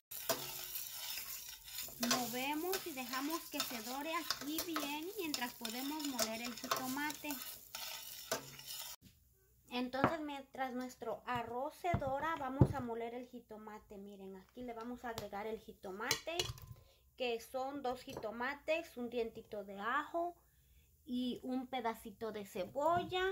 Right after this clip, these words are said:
Le vamos a agregar sal. Y a una taza de arroz se le agregan dos tazas de agua. Miren,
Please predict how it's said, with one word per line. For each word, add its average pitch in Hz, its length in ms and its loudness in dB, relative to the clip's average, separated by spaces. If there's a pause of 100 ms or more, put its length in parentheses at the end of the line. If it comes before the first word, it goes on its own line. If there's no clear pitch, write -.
(1300)
Le 240 160 4
vamos 247 340 2
a 254 60 4
agregar 220 520 0
sal. 302 600 4 (4000)
Y 311 460 2
a 269 140 10
una 311 360 4
taza 294 380 2
de 302 100 0
arroz 277 440 4 (320)
se 262 180 -2
le 254 120 2
agregan 240 440 2
dos 247 380 0
tazas 226 420 0
de 240 180 2
agua. 262 420 2
Miren, 220 200 -6